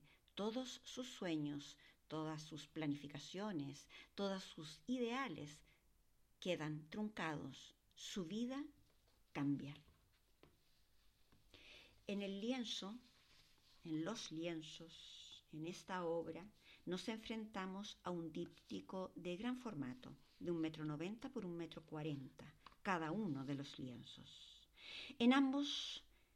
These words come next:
nos encontramos frente al símbolo de la página en blanco, aquel símbolo que nos invita a escribir nuestra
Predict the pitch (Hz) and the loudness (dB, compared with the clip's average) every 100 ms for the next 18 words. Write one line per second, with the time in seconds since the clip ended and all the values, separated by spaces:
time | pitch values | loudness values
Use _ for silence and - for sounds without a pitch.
0 | - - 147 160 151 156 190 196 190 185 | -16 -10 -4 -2 0 2 4 4 4 -2
1 | - - 170 160 156 156 151 - 277 269 | -8 -4 2 2 2 -4 -4 2 4 6
2 | 254 262 254 214 220 226 - - - 180 | 4 0 0 0 0 0 -4 -12 -4 -2
3 | 180 254 - 262 220 165 123 110 - - | 0 -2 0 0 0 0 -2 -6 -10 -18
4 | - _ _ - - - - - 156 160 | -20 _ _ -20 -20 -20 -20 -8 0 2
5 | 151 - 254 254 247 254 262 285 - - | 2 2 4 6 6 4 2 -2 -8 -6
6 | - 175 170 185 170 202 - 214 - 208 | 2 2 2 -2 -2 -2 -2 -4 -2 0
7 | 247 285 - 190 208 262 202 - - - | 2 2 0 -2 2 2 2 -2 -16 -20
8 | - 160 170 165 - 156 | -2 4 4 2 -4 -6